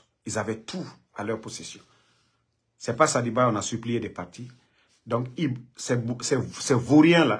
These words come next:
pensent qu'ils sont forts. Ils ne sont pas forts. C'est les armes qui ont manqué aux gens, le quatre. S'ils avaient ça,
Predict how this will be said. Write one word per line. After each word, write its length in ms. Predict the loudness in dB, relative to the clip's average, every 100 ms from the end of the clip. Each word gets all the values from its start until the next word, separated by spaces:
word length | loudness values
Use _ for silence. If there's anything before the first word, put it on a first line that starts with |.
| -2
pensent 200 | 2 2
qu'ils 140 | 2 -2
sont 140 | -2
forts. 240 | -4 -4 -2
Ils 80 |
ne 60 | -2
sont 180 | -2 -4
pas 140 | -4
forts. 340 | -6 -4 -4 -8 _ _ _ _ _ _ _ _ -14
C'est 200 | -8 -6
les 200 | -4 0
armes 240 | -2 -2 -14 -12
qui 80 | -8
ont 80 | -8
manqué 320 | -8 -8 -4
aux 120 | -4
gens, 240 | -4 -8 -12 _ -16
le 120 | -12
quatre. 460 | -10 -12 -12 -18 -18 _ _ _ _ _ _ _ _ _ _ _ _
S'ils 300 | 0 4 6
avaient 200 | 4 2
ça, 260 | -4 -8